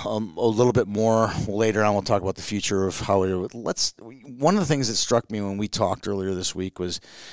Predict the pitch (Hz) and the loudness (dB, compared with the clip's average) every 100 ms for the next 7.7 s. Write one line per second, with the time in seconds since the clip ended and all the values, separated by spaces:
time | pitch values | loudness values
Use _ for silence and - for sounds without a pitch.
0 | - 104 117 127 120 117 113 107 107 120 | -8 0 0 0 0 2 0 -2 -10 -6
1 | 98 73 71 98 - - 139 127 120 - | -6 -6 -10 -8 -8 -2 4 6 6 2
2 | - 120 107 101 - 113 110 101 104 107 | 0 0 0 -2 0 2 4 2 -2 -2
3 | 107 104 95 95 98 - 101 101 92 - | 0 0 0 0 0 -2 -4 -4 -4 -4
4 | 95 95 92 90 - 92 90 - 92 90 | -4 -4 -4 -4 -6 -6 -6 -2 -2 -2
5 | 85 - - 139 117 101 101 110 113 117 | -6 -8 -4 -2 0 2 4 6 6 6
6 | 101 92 - - 107 95 95 87 104 131 | 4 0 -4 -2 -2 -2 -2 0 0 2
7 | 143 104 107 101 92 - | 2 4 4 2 0 -4